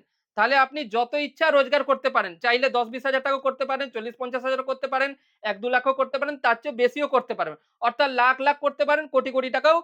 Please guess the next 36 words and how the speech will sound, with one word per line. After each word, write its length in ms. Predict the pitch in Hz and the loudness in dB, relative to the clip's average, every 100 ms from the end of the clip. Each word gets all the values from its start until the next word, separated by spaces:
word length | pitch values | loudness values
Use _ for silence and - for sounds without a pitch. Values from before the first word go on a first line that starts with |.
| _ | _
ইনকাম 320 | 240 233 247 254 | -14 -6 -4 -4
করতে 260 | 247 226 254 | -4 -8 -8
পারেন 180 | 269 262 | -8 -8
যদি 160 | 269 | -8
ঠিকমতো 440 | 277 277 247 277 294 | -10 -12 -10 -4 -2
বিজনেস 400 | 226 226 214 302 - _ | -2 -4 -4 -6 -6 _
করতে 280 | 311 - 294 | 0 2 2
পারেন। 280 | - 160 127 _ _ _ _ _ | 2 0 -4 _ _ _ _ _
আর 160 | 202 226 208 | 0 0 2
যদি 220 | 254 277 | -4 0
আপনি 200 | 285 294 294 | -2 -2 -8
বিজনেসে 440 | 254 254 277 302 | -8 -4 -4 -2
সাকসেস 440 | 285 254 240 302 285 | 0 0 0 -2 -2
না 140 | 269 269 | 0 0
পান, 240 | 277 294 247 147 _ _ _ | 2 2 2 -2 _ _ _
যদি 200 | 196 233 | -4 -2
ফেলিওর 440 | 285 - 247 277 302 | -2 0 0 4 4
হয়ে 200 | 269 285 | 4 4
যান, 180 | 285 226 156 _ _ | 2 0 -4 _ _
তাহলে 260 | 240 220 269 | 2 2 4
জিরো 280 | 262 208 247 | 0 0 0
তো 120 | 269 277 | 2 0
আপনার 300 | 269 294 440 - _ - | 0 0 0 -2 _ -2
আছেই। 360 | 247 - 190 135 _ _ _ _ | -2 -2 -8 -10 _ _ _ _
সেই 100 | 240 | -8
জন্য 160 | 254 294 294 | -4 -2 -2
বিজনেস, 380 | 208 240 269 302 | -2 -6 -4 -4
আপনারাও 420 | - 254 277 302 311 240 | -4 -4 2 4 4 0
যে 160 | 208 262 | -4 -2
কোনো 180 | 285 311 | 0 -2
বিজনেস 300 | 294 294 311 | -2 -6 -6
শুরু 160 | - 330 | -4 -2
করবেন, 300 | 311 269 247 277 _ _ - | 2 2 0 -4 _ _ -10
প্রথম 220 | 254 302 | -2 -2
কথা 220 | 294 294 294 | 0 2 2
হচ্ছে 180 | 294 | 2